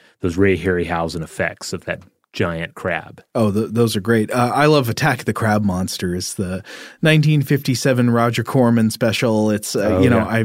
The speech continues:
Speaker 2: you know, I'm a sucker for the Atomic Age monster movies where
Speaker 1: Mm-hmm.
Speaker 2: there was atomic radiation and it made a bigger version of some
Speaker 1: <laughs>
Speaker 2: normal animal. Except it's not just a bigger version of crabs in this movie. It's great 'cause they're telepathic,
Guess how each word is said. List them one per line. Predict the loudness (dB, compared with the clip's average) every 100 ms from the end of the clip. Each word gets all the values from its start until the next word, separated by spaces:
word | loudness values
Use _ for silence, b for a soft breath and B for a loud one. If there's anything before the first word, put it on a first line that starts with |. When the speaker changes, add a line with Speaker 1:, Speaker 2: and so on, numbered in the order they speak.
| -4
Speaker 2:
you | -6 -2
know, | 0 2 0
I'm | 0 -2
a |
sucker | -2 -2 0 -2
for | 0
the | 0
Atomic | 0 0 0 2
Age | 0 0 0
monster | -2 -2 0
movies | 0 0 -2 0
where | 0 0
Speaker 1:
Mm-hmm. | B B B
Speaker 2:
there | 0 2
was | 4 2 4
atomic | 2 2 4 4 2 2
radiation | 4 4 4 4 4 2 2 4
and | 4
it | 2
made | 2 2 2
a | 0
bigger | 2 4 6 4
version | 4 4 4 4 4 2
of | 2
some | 2 4
Speaker 1:
<laughs> | 4 4
Speaker 2:
normal | 4 4 4
animal. | 2 2 2 -2 B B
Except | 0 2 2 0
it's | 0 2
not | 2 2
just | 2 2 2
a | -2
bigger | 2 2 4 2
version | 4 2 4 2 0
of | -2
crabs | 0 0 2 2
in | 0
this | 0 0
movie. | 2 2
It's | 0 2
great | 2 2
'cause | -2 -4
they're | -4
telepathic, | -2 0 2 2 0 -2 0 2 2 2 0